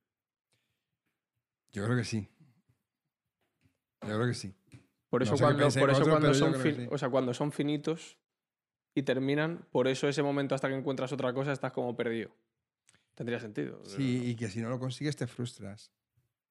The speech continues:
Speaker 1: Quizás es una de las cosas peores, ¿no? El que, ah, los propósitos finitos, insisto, eh, no dependen tanto de mí, sí que dependen de más cosas, ¿no? Entonces, bueno, pues,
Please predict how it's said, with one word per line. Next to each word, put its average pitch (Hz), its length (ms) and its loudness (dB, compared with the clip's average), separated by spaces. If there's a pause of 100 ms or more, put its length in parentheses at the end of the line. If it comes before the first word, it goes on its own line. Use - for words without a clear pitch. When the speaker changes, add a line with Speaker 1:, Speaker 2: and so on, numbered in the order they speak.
(220)
Speaker 1:
Quizás 139 340 0
es 175 40 2
una 139 200 6
de 107 60 2
las 101 120 -8
cosas 113 300 -4
peores, 107 400 -2
¿no? 113 240 -2
El 104 160 -4
que, 107 260 -4 (1400)
ah, 95 180 -14
los 117 140 -4
propósitos 127 400 0
finitos, 143 580 2
insisto, 120 720 -2
eh, 113 880 -6
no 120 200 0
dependen 139 440 4
tanto 123 240 2
de 120 100 2
mí, 131 220 4
sí 127 140 -2
que 120 40 0
dependen 117 360 -2
de 110 80 -4
más 117 220 -6
cosas, 98 400 -6
¿no? 123 160 -10 (920)
Entonces, 98 320 -10
bueno, 120 260 -4
pues, 110 380 -8